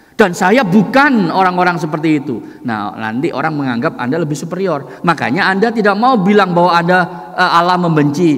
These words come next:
orang-orang tertentu. Anda lebih suka bilang, "Iya, Tuhan tuh benci dosa mereka, tapi Allah itu mengasihi mereka kok."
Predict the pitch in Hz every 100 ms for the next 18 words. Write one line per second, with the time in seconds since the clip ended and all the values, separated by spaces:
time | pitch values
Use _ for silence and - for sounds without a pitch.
0 | - - 170 165 160 156 147 143 131 123
1 | 98 - - - - 131 139 185 156 151
2 | 180 143 135 143 - - - - - -
3 | _ _ _ 180 180 180 170 180 175 123
4 | 117 135 117 107 120 110 107 127 165 -
5 | 90 85 - _ - _ _ _ _ _
6 | _ _ _ _ _ _ _ _ _ -
7 | - 185 135 139 135 135 202 196 180 175
8 | 170 208 190 233 196 185 240 220 156 117
9 | -